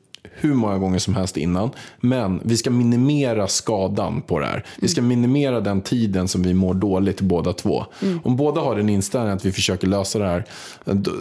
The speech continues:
Speaker 1: då kommer det gå snabbare.
Speaker 2: Men jag måste bara få veta, för du, du vet att om du säger någonting till mig, att jag är dum i huvudet eller någonting, så kan du säga direkt förlåt och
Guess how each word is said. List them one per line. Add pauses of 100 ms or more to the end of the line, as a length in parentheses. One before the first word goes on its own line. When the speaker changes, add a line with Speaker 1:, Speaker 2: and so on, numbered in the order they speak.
(160)
Speaker 1:
då
kommer
det
gå
snabbare.
Speaker 2:
Men
jag
måste
bara
få
veta, (220)
för
du, (280)
du
vet
att (280)
om
du
säger
någonting
till
mig,
att
jag
är
dum
i
huvudet
eller
någonting, (160)
så
kan
du
säga
direkt
förlåt
och